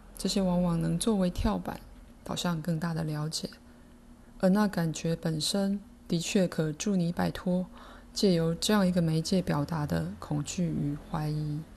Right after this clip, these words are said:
我很确定我曾提及这点，但我要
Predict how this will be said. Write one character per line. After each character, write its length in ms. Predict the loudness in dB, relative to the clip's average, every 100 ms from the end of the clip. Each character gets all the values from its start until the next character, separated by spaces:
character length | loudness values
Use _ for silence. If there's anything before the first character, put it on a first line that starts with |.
| -20 -20 -20 -20 -20 -20 -20 -20 -20 -20 -20 -20 -20 -20 -20 -20 -12 0
我 120 | 4
很 140 | 4
确 220 | 2 0 2
定 200 | 2 0
我 160 | -2
曾 320 | -4 -6 -6
提 160 | -6 -6
及 160 | -4 -4
这 160 | -4
点， 220 | -4 -6 -12 -16 -20 -20 -20 -20 -6
但 200 | -2 0
我 80 | 0
要 360 | -2 -2 -4